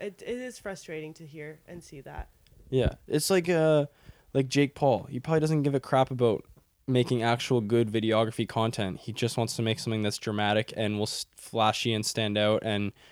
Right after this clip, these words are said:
Speaker 2: make people click it 'cause it's a cool thumbnail or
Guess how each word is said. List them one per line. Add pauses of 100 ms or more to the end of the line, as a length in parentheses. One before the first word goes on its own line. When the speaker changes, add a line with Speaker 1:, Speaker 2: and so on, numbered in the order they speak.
(180)
Speaker 2:
make
people
click
it (140)
'cause
it's
a
cool
thumbnail
or